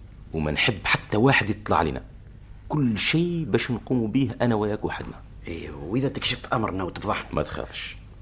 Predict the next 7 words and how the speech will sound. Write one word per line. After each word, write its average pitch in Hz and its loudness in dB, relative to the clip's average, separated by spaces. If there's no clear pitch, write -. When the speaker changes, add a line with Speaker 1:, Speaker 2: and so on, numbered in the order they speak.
Speaker 1:
ما 80 2
ينجم 90 4
حتى - -4
واحد 80 0
يكشفنا. - -8
الدنيا 73 0
ظلام 80 0